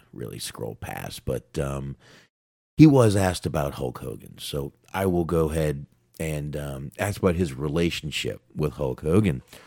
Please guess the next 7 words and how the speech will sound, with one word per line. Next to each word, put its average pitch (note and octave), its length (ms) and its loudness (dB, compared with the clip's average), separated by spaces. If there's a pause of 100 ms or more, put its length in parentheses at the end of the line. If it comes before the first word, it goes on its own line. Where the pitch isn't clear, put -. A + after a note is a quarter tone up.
(440)
So, E2 800 2
okay, D3 240 8
folks, C3 400 2 (420)
it's G2+ 340 2
time C#3+ 400 6
to G3+ 80 0
play E2 500 0